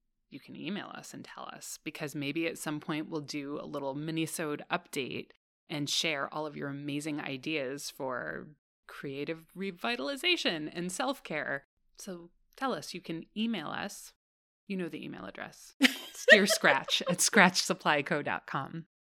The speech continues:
Speaker 1: But we'll make sure all of your friends who listen to the podcast with you know your great ideas too.
Speaker 2: Yeah, and sometimes that is really helpful if you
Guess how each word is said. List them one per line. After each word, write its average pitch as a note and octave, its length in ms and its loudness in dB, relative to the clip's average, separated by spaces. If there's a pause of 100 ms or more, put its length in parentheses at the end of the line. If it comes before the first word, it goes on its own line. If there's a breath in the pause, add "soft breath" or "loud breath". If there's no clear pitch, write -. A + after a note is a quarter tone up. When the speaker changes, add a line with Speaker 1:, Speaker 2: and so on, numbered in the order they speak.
(220)
Speaker 1:
But - 120 -6
we'll F#3 100 -6
make F3 180 -8
sure F3+ 280 -12 (160)
all F#3 120 -6
of F3 120 -14
your F3+ 100 -8
friends F#3 520 -6
who F#3 80 -10
listen F#3 260 -4
to - 60 -14
the C#3+ 80 -12
podcast G#3+ 500 -6
with D#3 120 -8
you D#3 120 -4
know D3 140 -4
your D3+ 140 -10
great D#3 240 -8
ideas D#3 400 -8
too. F3 240 -10 (340)
Speaker 2:
Yeah, G#3 220 4 (100)
and D4+ 140 -2
sometimes G#4 400 2
that A#3 260 -2
is G#3+ 200 -6
really F#3+ 240 0
helpful F#3+ 480 -6
if - 180 -6
you G3+ 340 -2